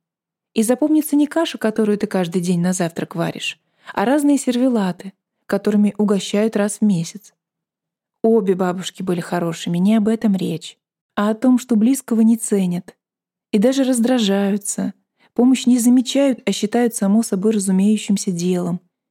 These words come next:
И некогда играть в интеллектуальные игры, надо пол мыть и посуду,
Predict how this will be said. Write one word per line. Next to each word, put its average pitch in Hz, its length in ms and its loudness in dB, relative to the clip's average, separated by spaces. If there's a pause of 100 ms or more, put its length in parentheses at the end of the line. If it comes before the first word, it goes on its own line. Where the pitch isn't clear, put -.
(420)
И 196 80 4
некогда 202 480 4
играть 202 340 -2 (300)
в 196 100 0
интеллектуальные 202 760 2
игры, 185 560 -2 (360)
надо 185 260 0
пол 233 300 0
мыть 190 280 0
и - 20 -12
посуду, 185 640 -2